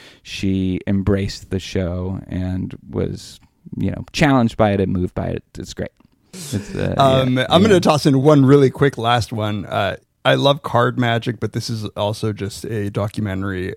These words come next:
Speaker 2: um, about a card magician who happens to be blind, so it's more than about that. It's called Dealt, about a guy named Richard Turner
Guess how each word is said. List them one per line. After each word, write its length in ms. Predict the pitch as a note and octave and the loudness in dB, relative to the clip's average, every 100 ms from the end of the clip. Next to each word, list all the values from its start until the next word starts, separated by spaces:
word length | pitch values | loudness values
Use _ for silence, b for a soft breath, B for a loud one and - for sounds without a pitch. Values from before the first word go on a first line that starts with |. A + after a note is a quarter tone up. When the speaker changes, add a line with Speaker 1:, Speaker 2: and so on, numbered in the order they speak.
| - | -10
Speaker 2:
um, 280 | F#2+ - - _ - | -10 -10 -16 _ -10
about 460 | G2+ F#2 D#2+ D#2 _ | -8 -6 -6 -8 _
a 220 | - - - - | -16 -16 -18 -8
card 260 | G#2 G#2 | -6 -6
magician 400 | G2+ G#2 G2 G#2 | -8 -8 -10 -6
who 160 | G#2+ A2 | -4 -4
happens 360 | F#2+ G2 G2+ | -4 -6 -10
to 120 | - C3+ | -12 -12
be 100 | G2+ | -10
blind, 540 | G2+ F#2 G2+ G#2 G#2 | -10 -10 -10 -10 -12
so 140 | - G#2 | -12 -14
it's 160 | - | -10
more 160 | G2 G2 | -10 -8
than 80 | G2+ | -10
about 180 | G#2 | -8
that. 180 | A2 C3 | -6 -4
It's 120 | B2+ | -6
called 280 | - G#2+ G2+ - | -6 -6 -4 -2
Dealt, 340 | G#2 C#3 - | 0 -2 -4
about 260 | - A2 G#2+ | -6 -4 -4
a 40 | |
guy 180 | G2+ G2+ | -4 -6
named 240 | F2+ G2 | -6 -6
Richard 320 | G#2 - G#2 | -6 -6 -8
Turner 400 | - G2+ A2+ D#3 | -4 -2 0 -2